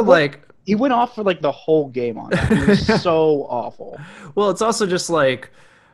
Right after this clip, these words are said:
Speaker 2: it's a little different in football where you just want to see your team do well, but, like, yeah, if we wanna talk about the differences of, like, how ethically questionable the N F L is versus the N B A, those are two completely different conversations, and it's also, like,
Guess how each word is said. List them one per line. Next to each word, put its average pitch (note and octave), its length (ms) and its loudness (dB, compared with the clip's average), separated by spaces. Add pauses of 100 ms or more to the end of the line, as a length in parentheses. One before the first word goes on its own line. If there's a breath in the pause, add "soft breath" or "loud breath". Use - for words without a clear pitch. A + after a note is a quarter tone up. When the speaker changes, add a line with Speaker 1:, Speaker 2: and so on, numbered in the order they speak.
(180 soft breath)
Speaker 2:
it's D#3 180 -4
a E3+ 60 0
little G3+ 260 -2
different F3 320 -2
in C3+ 100 -6
football D3 480 -4
where B2+ 140 -6
you C#3+ 120 -6
just D3+ 220 -12
want D#3+ 220 -6
to C#3 60 -12
see - 140 -10
your B2+ 160 -6
team C#3+ 340 -8
do F3 180 0
well, F3+ 500 0
but, B2 280 -4
like, A#2+ 360 -6 (420)
yeah, D3 420 2
if D3+ 140 -2
we G3+ 80 0
wanna G#3+ 220 -2
talk F3+ 300 -2
about D3 320 -2
the D3 60 -8
differences C#3+ 600 -6
of, C3 140 -10
like, B2 200 -4
how C3+ 480 -2
ethically C#3+ 680 -6
questionable C3 580 -4
the A#2+ 160 -6
N C3 140 -2
F A#2 160 -6
L A#2+ 180 -2
is A2+ 120 -6
versus A#2 260 -10
the A#2 80 -6
N A#2 80 -6
B A2 160 -4
A, A2 160 -6
those D#3+ 200 -4
are E3 60 -2
two G3 220 -4
completely C#3+ 400 -2
different C3+ 280 -6
conversations, A#2+ 840 -6
and D3 140 -6
it's D3 100 -4
also, E3+ 280 -2
like, B2 360 -4